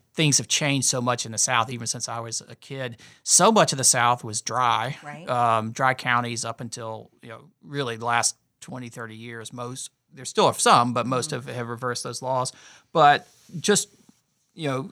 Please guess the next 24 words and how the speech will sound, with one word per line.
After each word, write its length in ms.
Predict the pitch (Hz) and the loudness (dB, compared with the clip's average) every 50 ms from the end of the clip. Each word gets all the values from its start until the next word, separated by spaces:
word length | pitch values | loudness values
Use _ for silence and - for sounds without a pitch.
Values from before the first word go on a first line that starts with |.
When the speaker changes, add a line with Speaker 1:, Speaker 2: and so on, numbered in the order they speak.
| - | -12
Speaker 1:
the 80 | - 160 | -8 -4
respectable 840 | 165 175 - - - 208 196 196 - 196 156 160 156 147 143 143 135 | 0 2 2 4 6 4 4 4 2 2 4 6 6 8 8 6 4
church 320 | 135 - - 175 165 - - | 4 2 2 4 2 4 4
life 260 | 139 143 143 - 139 | 4 4 4 2 -2
in 100 | 127 127 | -4 -2
general, 540 | 120 143 147 147 139 123 123 127 131 135 139 | -2 0 0 0 0 0 -2 -2 -4 -4 -4
you 140 | 131 143 | -2 -2
wouldn't 180 | 143 143 127 117 | -2 -2 -2 -2
have 140 | 123 135 123 | -2 0 2
alcohol. 480 | 123 131 135 - 117 104 127 123 117 | 2 2 2 0 -2 -2 0 -2 0
Very 180 | 117 151 175 180 | 0 0 0 0
few 140 | 175 - 139 | 0 -2 -4
churches, 680 | - - 147 143 - - 131 120 120 117 120 - - - _ | -4 -4 -6 -8 -8 -8 -12 -12 -10 -8 -8 -8 -10 -10 _
um, 500 | 131 123 120 120 117 117 117 117 117 117 _ _ _ _ _ _ _ _ - - - | -12 -10 -8 -8 -8 -8 -8 -10 -14 -18 _ _ _ _ _ _ _ _ -20 -14 -10
outside, 340 | - - - - - 123 120 | -10 -8 -6 -2 -2 -2 -2
like, 160 | 113 110 120 - | -2 -4 -6 -10
the 120 | - 120 | -14 -16
Catholic 380 | - - - 139 - - 131 107 | -12 -8 -8 -8 -8 -8 -12 -12
Church 340 | - 127 120 113 - - - | -12 -12 -4 0 2 4 4
<laughs> 0 | |
and 80 | 190 | 4
the 40 | 156 | 4
Episcopal 340 | - - 151 - - 143 127 | 4 4 4 4 4 2 -2
Church, 360 | - - 147 127 117 - - | 0 0 0 0 0 -2 -6